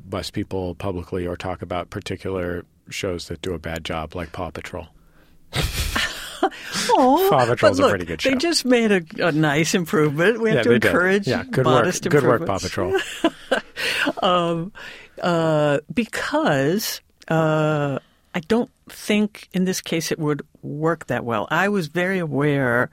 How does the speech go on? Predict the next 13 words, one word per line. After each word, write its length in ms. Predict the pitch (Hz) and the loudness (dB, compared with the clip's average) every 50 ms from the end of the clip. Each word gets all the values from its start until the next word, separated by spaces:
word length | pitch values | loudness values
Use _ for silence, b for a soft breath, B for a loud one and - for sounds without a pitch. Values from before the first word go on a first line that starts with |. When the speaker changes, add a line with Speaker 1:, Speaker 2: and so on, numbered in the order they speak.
| B B B B B B B - | B B B B B B B -2
Speaker 2:
that 500 | - 135 131 131 131 - - _ - - B B B B B B B B B B B _ - | 0 2 2 2 2 -2 -4 _ -16 -18 B B B B B B B B B B B _ -8
the 80 | - | -8
Screen 320 | - - - 120 117 113 - | -8 -6 -6 -6 -6 -2 -2
Actors 380 | 147 156 156 - 185 151 - | -2 -2 -2 -2 -2 -2 -2
Guild, 500 | - - 165 165 170 165 160 160 160 147 139 | 0 2 4 4 4 4 4 4 4 2 0
the 60 | 123 | -2
Directors 380 | 113 110 131 147 - 156 143 | 0 0 -2 -2 -2 -6 -6
Guild, 180 | - 147 139 131 | -4 -4 -2 -2
the 60 | 120 | 0
Writers 200 | 123 143 151 156 - | 0 -2 -2 -2 -6
Guild, 120 | - - | -4 -4
they 100 | - - | -4 -4
all 400 | - 190 202 214 233 220 202 | -2 0 0 2 2 2 0